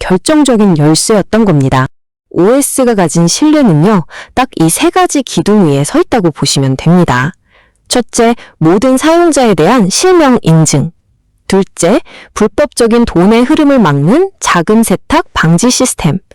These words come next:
그리고 가장 중요한 셋째, 법률 및 규제 준수.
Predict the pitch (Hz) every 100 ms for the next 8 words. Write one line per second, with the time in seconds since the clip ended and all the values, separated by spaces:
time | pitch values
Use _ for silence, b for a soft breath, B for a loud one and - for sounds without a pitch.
0 | b b b b - 156 277 262 - -
1 | 180 196 - 165 165 151 151 285 - 156
2 | 220 B B B - - 175 208 226 175
3 | 240 - - 156 - 240 - 165 165 -